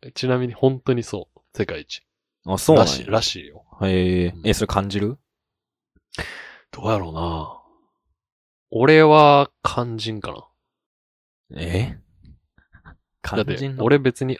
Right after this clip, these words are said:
Speaker 1: 歩く速さも話す速度も声の大きさも遅いもん。遅いし、小さいもん。
Speaker 2: そう、俺もなんやな。
Speaker 1: やろ。
Speaker 2: <laughs> だから大阪人じゃないとこ出とるわ。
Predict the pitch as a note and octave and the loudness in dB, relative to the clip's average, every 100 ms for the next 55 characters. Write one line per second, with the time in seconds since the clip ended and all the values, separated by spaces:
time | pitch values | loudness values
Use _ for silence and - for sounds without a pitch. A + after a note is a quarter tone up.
0 | _ G2+ A#2+ C#3+ - G#2 F#2 D#2+ _ _ | _ -6 -4 -8 -10 -10 -10 -12 _ _
1 | _ - - F#2 F2+ - F#2 F2+ - G2 | _ -10 -8 -8 -8 -12 -10 -12 -10 -8
2 | G2+ - G#2 - G#2 F2+ D2+ D2+ - - | -8 -10 -12 -12 -12 -12 -14 -16 -16 -8
3 | G#2 G#2 F2 D#2+ E2+ - F2+ E2 E2 D2 | -6 -6 -12 -14 -16 -14 -16 -14 -16 -20
4 | C#2 _ _ _ _ - F#2 - D#2+ - | _ _ _ _ _ -16 -14 -12 -14 -16
5 | - _ _ _ - - - _ _ _ | -20 _ _ _ -20 -20 -20 _ _ _
6 | G2+ - F#2 - - - - - F#2 D#2+ | -12 -10 -10 -6 -6 -6 -8 -8 -8 -10
7 | - - - _ _ _ _ _ - - | -16 -20 -20 _ _ _ _ _ -20 -12
8 | - F2+ G2 B2+ B2+ F2 G1+ - - - | -6 0 2 2 0 -6 -10 -14 -14 -6
9 | G#2+ E2+ D#2+ - - D3 F3 D#3+ - - | -4 -2 2 2 2 2 4 4 0 -12
10 | - - - - - - G2+ F2 G2+ A#2 | -14 -14 -18 -18 -16 -8 -4 0 -2 0
11 | A2+ A#2+ G2+ E2 D#2 E2 F2+ - F#2 F2+ | 2 2 0 -4 -4 -2 -2 -2 0 0
12 | E2+ A#1+ | -2 -4